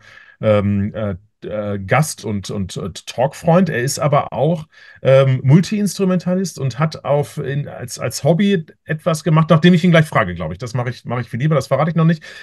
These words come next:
Ich habe mitgebracht den Mannschaftsarzt, den ersten Mannschaftsarzt von meinem Herzensverein, von dem D S C Arminia Bielefeld, Andreas Elsner. Christian, wen hast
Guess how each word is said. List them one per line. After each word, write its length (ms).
Ich 180
habe 220
mitgebracht 680
den 240
Mannschaftsarzt, 960
den 160
ersten 380
Mannschaftsarzt 1000
von 160
meinem 240
Herzensverein, 800
von 320
dem 160
D 160
S 260
C 200
Arminia 320
Bielefeld, 460
Andreas 440
Elsner. 440
Christian, 380
wen 160
hast 260